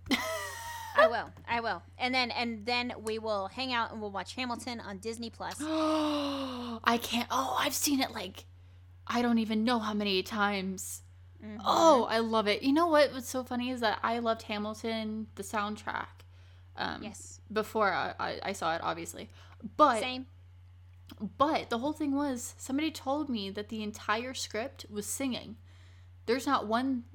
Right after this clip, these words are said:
Speaker 1: necessarily spoken word. It's all singing.
Speaker 2: Mm-hmm.
Speaker 1: So I was like, "Really?" Like, a musical, obviously, but, like, there's no talking at all. And they're like, "No, listen, when you watch it, you'll get it." And I
Speaker 2: Yep.
Speaker 1: watched it, and not only did I get it,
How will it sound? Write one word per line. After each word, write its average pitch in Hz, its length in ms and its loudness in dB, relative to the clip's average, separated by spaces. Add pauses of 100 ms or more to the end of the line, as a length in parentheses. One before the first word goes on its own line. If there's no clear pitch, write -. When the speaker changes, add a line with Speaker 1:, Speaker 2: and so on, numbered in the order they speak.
(120)
Speaker 1:
necessarily 214 960 0
spoken 220 680 2
word. 214 460 -8
It's - 140 -12
all 233 220 -4
singing. - 460 -10 (720)
Speaker 2:
Mm-hmm. 226 280 -8
Speaker 1:
So 269 180 0
I 254 120 2
was 294 200 -2
like, 294 140 0 (140)
"Really?" 330 500 -2
Like, 269 180 0
a 277 60 4
musical, 277 460 0
obviously, 190 560 0
but, 226 100 -8
like, 247 180 -10
there's 240 240 -8
no 247 160 -2
talking 240 480 -8
at - 200 -12
all. 277 540 -4
And 220 140 -2
they're 214 120 -2
like, - 260 -10
"No, 202 540 2 (400)
listen, 208 560 2 (340)
when - 180 -10
you - 140 -6
watch - 460 -8
it, 302 200 0 (260)
you'll 202 220 4
get 208 360 6
it." - 160 -8 (360)
And 226 140 0
I 208 60 4
Speaker 2:
Yep. 220 180 -6
Speaker 1:
watched - 320 -4
it, 302 180 4
and 269 100 -4
not 277 140 -4
only 302 240 0
did 294 140 -6
I 269 140 2
get 269 200 4
it, 220 320 -2